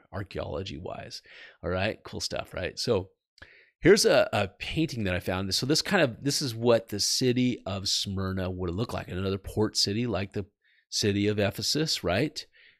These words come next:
Um, beautiful harbor here and a port where the goods would come in. Here you can see a Colosseum, and it's beautiful Mediterranean trees and warm and very sunny there. Um, so that's what we see. And this,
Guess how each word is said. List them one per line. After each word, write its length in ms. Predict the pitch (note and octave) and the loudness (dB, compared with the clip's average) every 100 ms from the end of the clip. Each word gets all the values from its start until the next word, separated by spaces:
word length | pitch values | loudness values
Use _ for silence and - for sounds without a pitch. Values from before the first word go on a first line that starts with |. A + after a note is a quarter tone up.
| _ F#2 | _ -4
Um, 460 | F#2 F2 E2 E2 - - - | -2 -2 -4 -8 -14 -20 -2
beautiful 520 | B2 A#2 G#2 G#2 F#2 | 2 2 2 0 -2
harbor 640 | F#2 - C3+ A#2+ A#2 A#2 | -4 -4 2 2 2 0
here 300 | G#2+ A#2 A2 | 0 0 0
and 80 | G#2+ | 0
a 20 | - | -4
port 640 | - - A#2+ A2+ G#2+ - | -10 0 2 2 0 -4
where 100 | G2 | -6
the 120 | F2+ | -6
goods 420 | F2+ G#2 G#2+ G2+ | -4 0 0 0
would 160 | G#2 F#2+ | -6 -6
come 400 | - - F#2 F2 | -8 -6 -4 -2
in. 500 | G#2+ B2+ B2 B2 B2 - - - | 2 4 4 2 -2 -8 -18 -8
Here 140 | - A2+ | -2 -2
you 160 | G2+ | -2
can 140 | F#2 G2 | -6 -4
see 160 | A2 | -2
a 80 | F#2 | -2
Colosseum, 1200 | - - G2 F2+ - - B2 B2 B2 B2 A#2+ A#2 | -4 -4 -4 -2 0 0 2 4 4 2 0 -2
and 100 | F2+ | -4
it's 160 | F2+ - - F#2+ | -6 -8 -12 -6
beautiful 420 | G#2+ A2 - G#2 | -2 -2 -2 -4
Mediterranean 840 | G2+ G#2+ G#2 - G2+ G#2+ G#2 F#2+ | 0 0 -2 -4 -4 -4 -4 -4
trees 840 | F#2+ - F#2+ A2 A2+ G#2+ A2 G2+ F#2 | -4 -4 -4 -2 0 0 -2 -4 -8
and 200 | F#2+ F#2 | -10 -6
warm 460 | G2+ G#2+ G#2+ G#2+ | -2 -2 -2 -4
and 160 | F2+ G2+ - - _ | -8 -10 -18 -20 _
very 240 | G2+ G2+ F#2 | -2 0 2
sunny 540 | - - A2 A2 A2 | 0 2 2 2 2
there. 460 | A2 G#2+ A2 G#2 - - - - - | 2 2 2 0 -4 -16 -20 -18 -10
Um, 320 | D#2 C2+ E2+ | -8 -6 -6
so 220 | - G2 | -2 -2
that's 180 | G#2+ - | 0 -2
what 100 | F2+ | -2
we 80 | F#2+ | -2
see. 460 | - G#2 F#2+ F2 | 0 0 0 0
And 100 | F#2 | 0
this, 220 | D#3 - | 0 0